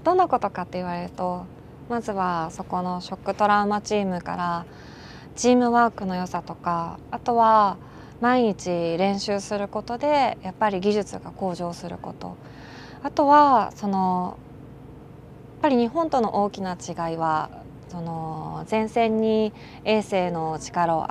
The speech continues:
集めてるっていうところだと思うんですけれども、その前線に力を集めている衛生の人が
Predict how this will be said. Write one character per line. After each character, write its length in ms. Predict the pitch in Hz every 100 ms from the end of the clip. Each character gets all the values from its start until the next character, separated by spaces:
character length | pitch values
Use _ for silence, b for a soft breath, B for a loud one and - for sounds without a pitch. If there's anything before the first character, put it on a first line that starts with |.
| 160
集 120 | 208
め 160 | 208
て 120 | 180 151
る 100 | 147
っ 20 |
て 180 | - -
い 40 |
う 40 |
と 100 | -
こ 140 | 165 165
ろ 60 |
だ 140 | 165 151
と 120 | 165
思 200 | 165 175
う 40 |
ん 40 | 165
で 120 | 165
す 80 | 165
け 120 | 185
れ 60 | 175
ど 100 | 208
も、 340 | 233 240 202 B B B B
そ 140 | - 202
の 120 | 190
前 180 | 226 240
線 240 | 240 247
に 100 | 247
力 340 | 240 - 240 226
を 200 | 202 - -
集 200 | 185 220
め 140 | 220
て 200 | 208 190
い 80 | 180
る 280 | 208 196 -
衛 120 | 214
生 160 | 214
の 120 | 185 175
人 220 | - 196
が 320 | 208 208 185